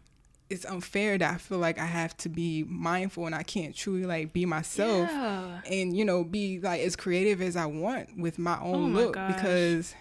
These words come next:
Speaker 1: they're worried about the wrong thing.
Speaker 2: Yeah.
Speaker 1: And it's only, like you said, with mostly black women because any other race of woman, they can
Speaker 2: Rainbow
Speaker 1: do,
Speaker 2: hair,
Speaker 1: they can
Speaker 2: mermaid
Speaker 1: <laughs>
Speaker 2: hair, like
Speaker 1: they could do, you know, if they wanna do different looks, you know, oh, if you, if I dye my hair a certain color. It was actually a story I read, like, this,
Speaker 2: Mm-hmm.
Speaker 1: this black girl worked at,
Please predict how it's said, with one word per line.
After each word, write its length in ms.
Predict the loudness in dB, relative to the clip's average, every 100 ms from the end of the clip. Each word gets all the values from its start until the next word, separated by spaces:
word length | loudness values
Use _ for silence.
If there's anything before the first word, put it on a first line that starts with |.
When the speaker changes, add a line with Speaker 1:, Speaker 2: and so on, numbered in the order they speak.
| -10
Speaker 1:
they're 100 | -4 0
worried 220 | 0 0
about 180 | 0 0
the 40 |
wrong 240 | 0 -2 -2
thing. 280 | -4 -4 -4
Speaker 2:
Yeah. 380 | -2 -2 -2 0
Speaker 1:
And 100 | 2
it's 80 | 2
only, 240 | 4 4 6
like 160 | 4
you 80 | 2
said, 320 | 0 2 2
with 220 | 2 0
mostly 400 | 0 -2 -2 -2
black 260 | -2 0 0
women 260 | -2 -2 -2
because 540 | -2 0 2 0 -2 -10
any 260 | -4 -2
other 220 | 0 0 0
race 220 | 0 0
of 60 | -2
woman, 260 | -2 0
they 80 | 0
can 140 | 2 8
Speaker 2:
Rainbow 480 | 10 12 12 12
Speaker 1:
do, 60 | 12
Speaker 2:
hair, 280 | 10 10 10
Speaker 1:
they 60 |
can 100 | 12
Speaker 2:
mermaid 400 | 12 12 12 10
Speaker 1:
<laughs> 120 | 8 8
Speaker 2:
hair, 360 | 8 6 6
like 360 | 8 6 6 4
Speaker 1:
they 100 | 0
could 180 | 0 0
do, 60 | 2
you 220 | 2 2
know, 240 | 2 2 0
if 120 | 0
they 140 | 2
wanna 240 | 2 2 -2
do 180 | -4
different 480 | 0 2 2 -2 0
looks, 400 | 2 2 -2 -8
you 120 | -4 0
know, 200 | 0 2
oh, 260 | 0 0
if 120 | -2 -4
you, 200 | -6 -6
if 160 | -2
I 120 | 0
dye 240 | 2 2 2
my 200 | 2 2
hair 220 | 4 2
a 40 | 0
certain 280 | -2 -2
color. 180 | 0 2
It 120 | 2
was 160 | 2 2
actually 500 | 0 -2 -2 -2 0
a 80 | -2
story 400 | -4 0 2 4
I 100 | 4
read, 260 | 2 2 2
like, 240 | 2 0
this, 120 | 2
Speaker 2:
Mm-hmm. 280 | 4 6 4
Speaker 1:
this 100 | 0
black 280 | 0 0 2
girl 220 | 0 2
worked 260 | 2 2 2
at, 320 | 0 0 -6